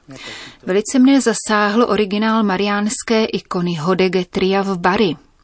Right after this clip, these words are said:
Není tak oděná, jak tomu bývá na východních ikonách. Je to Madonna s nahým dítětem.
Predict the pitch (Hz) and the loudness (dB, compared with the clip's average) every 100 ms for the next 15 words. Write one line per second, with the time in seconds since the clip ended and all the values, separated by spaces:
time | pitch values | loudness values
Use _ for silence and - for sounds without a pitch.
0 | _ - - - 220 254 277 220 - 190 | _ -18 -16 -4 4 6 6 0 -2 -2
1 | 170 190 175 156 170 165 175 - 175 175 | 2 2 0 -4 -6 -8 -8 -6 -4 -4
2 | 165 180 175 175 175 170 175 - 185 185 | -4 -4 -2 -2 -4 -6 -6 -4 -4 -2
3 | 180 - 208 - 190 156 139 - - - | -4 -4 -6 -2 -2 -2 -6 -10 -16 -18
4 | - - - _ - - 247 247 233 247 | -20 -20 -20 _ -8 -2 2 4 4 2
5 | 247 269 254 - 190 180 175 220 233 233 | 2 2 0 0 0 -2 0 4 4 4
6 | 202 196 233 220 156 135 139 | 0 -2 -2 -2 -6 -8 -10